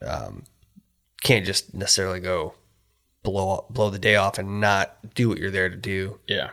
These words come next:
Speaker 1: So there
Speaker 2: And we
Speaker 1: was
Speaker 2: were good about it. We went every day.
Speaker 1: Yeah, it was, uh, it was fun though. Yeah. Uh,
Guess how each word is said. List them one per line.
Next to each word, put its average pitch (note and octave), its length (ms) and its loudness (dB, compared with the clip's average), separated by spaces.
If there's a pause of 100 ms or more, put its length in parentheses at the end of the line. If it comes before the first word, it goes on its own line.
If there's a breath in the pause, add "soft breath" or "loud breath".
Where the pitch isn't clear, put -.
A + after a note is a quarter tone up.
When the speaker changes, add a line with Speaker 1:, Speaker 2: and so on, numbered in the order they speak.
(120)
Speaker 1:
So F2+ 520 2
there G2 180 2
Speaker 2:
And A2+ 60 4
we C#3 40 8
Speaker 1:
was D3+ 100 8
Speaker 2:
were C#3+ 80 8
good C3 160 8
about G#2 200 8
it. - 20 6
We G#2+ 100 4
went G#2 160 2
every F#2+ 180 4
day. G2 260 2 (580 soft breath)
Speaker 1:
Yeah, C3+ 300 4 (100)
it D3+ 80 6
was, A#2+ 260 6
uh, A2 300 8 (960)
it A2 80 6
was G#2+ 140 4
fun F#2+ 240 2
though. F#2+ 380 -4
Yeah. - 180 -6 (300)
Uh, G2+ 380 -6